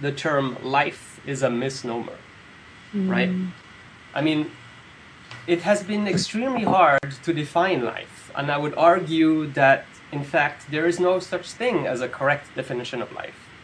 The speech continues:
Speaker 1: Um, traditionally, people have been defining life through its, its properties, right? So life has order. Cells have a particular structure.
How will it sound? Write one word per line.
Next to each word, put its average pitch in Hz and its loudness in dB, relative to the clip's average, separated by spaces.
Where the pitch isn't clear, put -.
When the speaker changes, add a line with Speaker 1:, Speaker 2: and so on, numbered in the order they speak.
Speaker 1:
Um, 120 0
traditionally, 190 -2
people 165 -2
have 139 -2
been 139 0
defining 139 0
life 131 2
through 147 -6
its, 143 -6
its - -10
properties, - -4
right? 131 -2
So 127 -6
life 131 2
has 135 0
order. 147 2
Cells 123 -2
have 113 -8
a 117 -8
particular 123 -6
structure. - -8